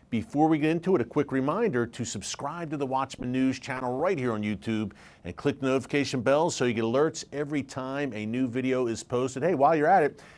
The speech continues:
be sure to subscribe to the Behold Israel channel as well, and follow Amir on Telegram and pick up all of his great books, Amazon dot com, wherever books are sold. Here is my interview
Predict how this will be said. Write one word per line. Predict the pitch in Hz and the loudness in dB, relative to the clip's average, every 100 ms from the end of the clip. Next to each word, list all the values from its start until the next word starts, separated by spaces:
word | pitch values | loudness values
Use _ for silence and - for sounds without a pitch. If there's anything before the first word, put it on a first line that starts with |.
| - | -4
be | 123 | -2
sure | 120 - 139 135 | 0 2 4 2
to | - 127 | 0 -4
subscribe | 117 107 - 120 113 117 110 | -4 -6 -8 -4 -2 -2 -4
to | |
the | 107 | -6
Behold | 90 98 87 120 127 135 131 123 - - _ | -6 -8 -6 -4 -2 0 -2 -6 -16 -20 _
Israel | 147 147 127 131 123 | 4 4 2 2 0
channel | - 123 127 127 | 0 0 2 0
as | 117 107 | -2 0
well, | 123 127 127 - | 4 4 2 -4
and | 113 113 | -6 -6
follow | - 147 180 226 208 | 0 0 2 2 2
Amir | 135 131 135 135 | 2 2 2 2
on | 117 107 | 0 -4
Telegram | - 147 170 160 165 175 156 | 0 2 4 2 0 0 -2
and | 113 | -2
pick | - 151 | -2 2
up | 147 - | 2 2
all | 135 147 156 | 0 2 4
of | |
his | 127 110 | 2 0
great | 135 127 123 | 2 2 2
books, | 127 123 - - - - - | 0 0 -2 -12 -18 -14 -2
Amazon | 135 156 127 143 135 | 2 2 4 2 4
dot | 131 131 | 4 4
com, | 131 127 120 | -2 -2 0
wherever | 104 - 120 123 | 0 0 0 0
books | 113 127 120 - | 0 -2 -4 -4
are | 117 120 | -4 -2
sold. | 233 - 120 120 117 | -2 -2 0 0 -2
Here | 80 156 | -4 -2
is | 147 147 | -2 -4
my | 143 143 | -4 -2
interview | 165 113 98 101 | 0 -2 -2 -4